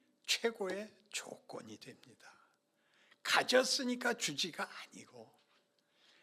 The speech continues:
가져도 못 주는 것, 권력으로도 줄 수 없는 것,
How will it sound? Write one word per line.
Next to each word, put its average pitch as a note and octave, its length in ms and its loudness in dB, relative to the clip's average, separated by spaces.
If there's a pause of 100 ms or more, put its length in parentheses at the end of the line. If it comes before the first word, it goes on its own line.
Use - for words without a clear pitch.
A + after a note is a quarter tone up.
(200)
가져도 C3+ 480 -4 (220)
못 G2 240 -8
주는 A#2+ 220 -10 (140)
것, - 80 -20 (1900)
권력으로도 C#4+ 800 6
줄 G#3+ 240 -2
수 G#3+ 180 -4
없는 C3+ 360 -6
것, A2+ 140 -20